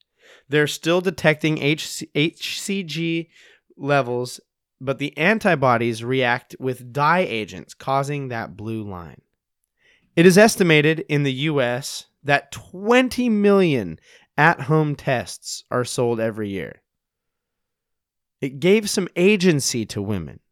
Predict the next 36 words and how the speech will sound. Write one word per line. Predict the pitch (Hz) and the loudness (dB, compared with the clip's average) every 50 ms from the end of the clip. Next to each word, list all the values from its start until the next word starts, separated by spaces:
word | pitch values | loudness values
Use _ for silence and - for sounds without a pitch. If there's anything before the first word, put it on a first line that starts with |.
| _ _ | _ _
who | - 156 156 | -2 0 0
were | 160 165 - | 2 2 2
able | 170 175 190 185 196 190 | 2 2 2 2 0 -4
to | - 156 | -4 -8
check | 143 - - - 226 254 254 247 - | -8 -4 -2 0 0 0 0 0 0
their | 220 214 214 | 2 2 2
pregnancy | - - 214 208 202 196 190 180 151 - 165 156 147 147 - - - - - _ | 2 2 2 2 2 0 0 -2 -2 -2 -2 -2 -2 -4 -8 -16 -20 -20 -16 _
without | - 151 147 139 - 170 190 226 247 | -2 0 0 2 4 6 6 8 6
a | 240 | 6
doctor | 185 214 185 147 139 - - 131 120 101 - _ _ _ _ | 8 8 8 8 6 4 0 -2 -2 -4 -6 _ _ _ _
from | _ - 160 160 | _ -4 -4 -2
the | 156 | -2
comfort | 147 - - - 226 247 226 240 233 226 | -4 -2 0 2 2 2 4 4 6 6
of | 220 180 175 | 6 6 6
their | 196 185 160 | 6 4 4
home | 131 147 135 131 131 131 131 - _ _ _ _ _ - | 4 2 0 0 0 -2 -6 -8 _ _ _ _ _ -2
a | 151 147 | 0 0
day | 143 139 123 120 170 220 233 214 190 | 0 0 0 4 6 6 8 8 8
after | 175 151 139 - - 139 131 | 8 6 6 4 0 -4 -2
their | 123 127 123 123 | 0 0 0 0
missed | 123 117 110 - - | -2 -4 -6 -8 -12
period. | - - 104 87 78 67 - _ _ _ _ _ _ _ _ _ _ _ _ _ _ _ _ _ _ _ _ _ - | -12 -10 -10 -10 -12 -14 -20 _ _ _ _ _ _ _ _ _ _ _ _ _ _ _ _ _ _ _ _ _ 2
All | 147 185 214 | 4 4 4
because | 196 220 170 - - 190 190 165 - | 4 0 -2 0 0 0 0 0 -2
some | - 185 170 165 | -2 -2 0 0
Egyptian | 143 131 113 151 180 - - - 165 151 135 | -2 0 2 2 2 2 0 -2 -2 -2 -4
blokes | 113 120 123 127 139 165 175 - _ - - | -4 -2 0 0 0 0 -2 -4 _ -14 -6
had | - 143 135 127 120 | -2 -2 -2 -2 -2
women | 123 135 139 135 123 110 98 | -4 -4 -4 -4 -4 -6 -8
peeing | - - 139 131 127 123 | -8 -6 -6 -6 -4 -4
on | 117 113 107 98 | -6 -8 -8 -10
bags | 92 101 113 110 110 107 104 101 | -8 -6 -6 -6 -6 -6 -10 -12
of | 92 - | -14 -12
plants | - - 101 98 95 87 - 95 | -10 -8 -6 -6 -8 -8 -8 -10
and | 87 85 | -12 -10
grain. | 73 80 82 78 62 - 113 | -10 -12 -12 -14 -16 -18 _